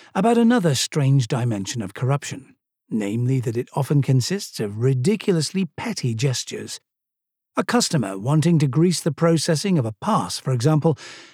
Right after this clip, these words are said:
might stick a chocolate cake under the clerk's window. I can understand that large sums of money can entice a poorly paid civil servant to adjust his routines, but why compromise your honor for a chocolate cake?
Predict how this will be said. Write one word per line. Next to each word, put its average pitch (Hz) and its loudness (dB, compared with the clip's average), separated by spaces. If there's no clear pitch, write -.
might 208 0
stick - -6
a 233 -4
chocolate - -6
cake - -8
under 131 2
the 156 -2
clerk's - -10
window. 156 2
I - -20
can 127 -6
understand 117 -4
that 104 -10
large 127 -2
sums 127 -2
of 117 -2
money 160 4
can 127 0
entice 139 -2
a 123 -2
poorly 156 2
paid 139 2
civil 147 0
servant 156 2
to 160 4
adjust 151 2
his 143 4
routines, 135 2
but - -20
why 269 -12
compromise 160 2
your 139 2
honor 175 2
for - -6
a 196 -8
chocolate - -8
cake? - -18